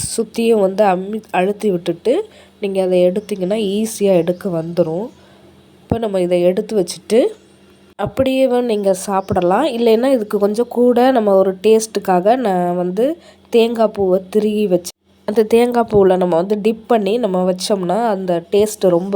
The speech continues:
ரொம்ப சூப்பரா இருக்கும். இதை வந்து நீங்க செஞ்சு பாருங்க. உங்ககிட்ட இந்த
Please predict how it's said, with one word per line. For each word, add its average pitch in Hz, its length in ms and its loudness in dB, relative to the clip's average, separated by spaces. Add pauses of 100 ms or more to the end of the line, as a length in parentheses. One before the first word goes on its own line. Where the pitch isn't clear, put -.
(100)
ரொம்ப 190 180 -6 (100)
சூப்பரா 196 440 -4
இருக்கும். 190 280 -4
இதை 175 180 0
வந்து 180 180 -4 (460)
நீங்க 180 240 -2
செஞ்சு 202 320 4
பாருங்க. 180 340 -2
உங்ககிட்ட 190 380 0
இந்த 202 100 0